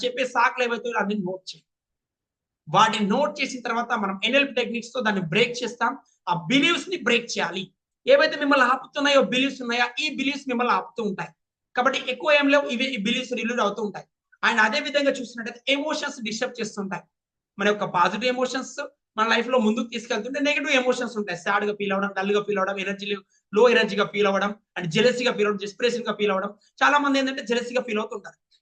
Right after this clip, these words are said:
ఇలాంటివి కనుక మీకు ఉన్నట్టయితే, ఆటే గుర్తించండి. మనం ప్రతి రోజు ఎటువంటి థాట్స్, వర్డ్స్, ఫీలింగ్స్ అయితే రిపీటెడ్ గా వస్తున్నాయో,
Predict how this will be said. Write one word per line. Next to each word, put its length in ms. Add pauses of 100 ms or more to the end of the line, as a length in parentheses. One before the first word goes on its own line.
ఇలాంటివి 340
కనుక 220
మీకు 280
ఉన్నట్టయితే, 500
ఆటే 260
గుర్తించండి. 560 (540)
మనం 540 (400)
ప్రతి 520 (380)
రోజు 580
ఎటువంటి 460
థాట్స్, 480
వర్డ్స్, 200
ఫీలింగ్స్ 420
అయితే 240
రిపీటెడ్ 560
గా 100
వస్తున్నాయో, 720